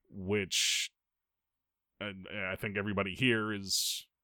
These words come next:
at least a fan of one or the other, if not both. And then, of course, currently they also do the current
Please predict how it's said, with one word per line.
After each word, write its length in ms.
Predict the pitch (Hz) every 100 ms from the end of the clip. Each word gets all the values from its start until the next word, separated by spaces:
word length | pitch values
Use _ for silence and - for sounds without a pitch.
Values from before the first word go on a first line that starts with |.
| _
at 120 | 110
least 260 | 104 98 -
a 40 | 104
fan 260 | 135 113
of 180 | 98 87
one 300 | 127 175 117
or 200 | 110 107
the 160 | 92 90
other, 300 | 92 104 113
if 140 | 90
not 220 | 92 76 60
both. 360 | 82 90 - - _ _ _ _ _ _ _ _ _ _ _
And 180 | 147 151
then, 100 | 147
of 100 | 139
course, 340 | - 123 113 -
currently 460 | - 123 110 110 101
they 200 | 101 101
also 580 | 101 - 98 92 90 85 _ _
do 120 | - 110
the 80 | 98
current 420 | 127 110 98